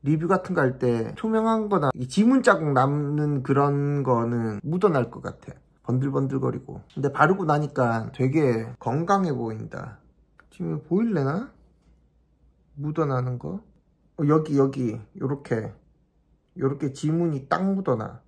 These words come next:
그래서 촬영할 때는 못 쓸 것 같고, 외출할 때 파우치 같은 데 넣고 커피숍 같은 데서 시간 때울 때 있잖아. 누구를 기다린다거나 별로 뭐 영양가 없는 얘기할 때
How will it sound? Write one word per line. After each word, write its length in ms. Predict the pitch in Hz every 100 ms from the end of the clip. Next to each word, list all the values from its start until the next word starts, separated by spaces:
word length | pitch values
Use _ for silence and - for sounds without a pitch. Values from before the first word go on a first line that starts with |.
| _
그래서 340 | - 139 139 127 - -
촬영할 460 | - 254 269 247 190
때는 320 | 196 180 139
못 140 | 120 151
쓸 220 | - 202
것 100 | 165
같고, 520 | 135 127 - 117 113 110 135
외출할 400 | - - 254 226
때 120 | 160
파우치 380 | - 294 359 -
같은 280 | 214 196 185
데 100 | 156
넣고 680 | 143 - - 127 117 110 -
커피숍 460 | - - 330 330 339
같은 260 | 285 285 254
데서 220 | 208 160
시간 360 | - 220 254 247
때울 280 | 302 262
때 80 | -
있잖아. 560 | 131 131 123 107 98 - _ -
누구를 400 | 127 160 175 185
기다린다거나 1200 | 135 - 139 185 185 139 131 123 123 123 127 135 131 -
별로 300 | 127 143 127
뭐 260 | 113 110
영양가 400 | 120 151 202 202
없는 320 | 127 143 156
얘기할 440 | 135 120 127 117 -
때 260 | 104 104